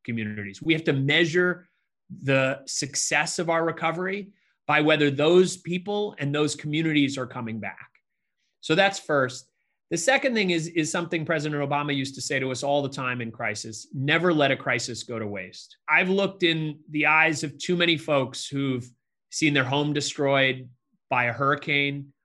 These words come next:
or stolen by foreclosure, who've lost a loved one to covid. And what you see in somebody's eyes with that kind of loss is deep pain, but also an understanding that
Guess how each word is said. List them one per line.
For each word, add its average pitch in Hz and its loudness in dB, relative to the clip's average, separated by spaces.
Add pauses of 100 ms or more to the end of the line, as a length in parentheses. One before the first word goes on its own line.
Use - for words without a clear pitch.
(240)
or 123 -2
stolen 143 0
by 127 2
foreclosure, 131 -4 (340)
who've 123 -6
lost 147 4
a 147 -2
loved 135 2
one 143 -2
to - -10
covid. 131 -4 (140)
And 151 0
what 190 0
you 214 -2
see 233 -4 (540)
in 208 0
somebody's 190 -2
eyes 156 0 (420)
with 143 -4
that 170 2
kind 160 -2
of 139 -2
loss 131 -2 (140)
is 151 0
deep 165 -4
pain, 190 -4 (320)
but 175 0
also 220 2
an 196 -2
understanding 165 2
that 135 -2